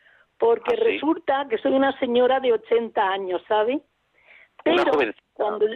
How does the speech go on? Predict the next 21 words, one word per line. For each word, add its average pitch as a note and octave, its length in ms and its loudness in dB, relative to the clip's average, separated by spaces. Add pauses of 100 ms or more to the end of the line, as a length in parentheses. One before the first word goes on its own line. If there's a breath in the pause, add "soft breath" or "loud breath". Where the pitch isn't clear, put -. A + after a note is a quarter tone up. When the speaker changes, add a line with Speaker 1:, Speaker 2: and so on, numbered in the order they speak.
(140)
Speaker 2:
una A3+ 200 -4
Speaker 1:
sí, A3 120 -4
Speaker 2:
jovencita. F3 460 -2
Speaker 1:
ochenta A#3 480 0
años G#3+ 300 -4
tengo. G3 380 -4 (540 soft breath)
Pero A3+ 260 2
cuando A3 320 0
yo B3 200 -2
tenía D#4+ 360 2
quince C4+ 320 -2
añitos, A#3+ 640 -2 (520)
mi A3+ 200 0
madre C4 420 0
se B3+ 120 2
murió G3+ 480 0 (140)
y G#3+ 160 -2
éramos B3 380 0
dos A3 120 2
hermanas G3+ 400 -2
más, F#3+ 280 -4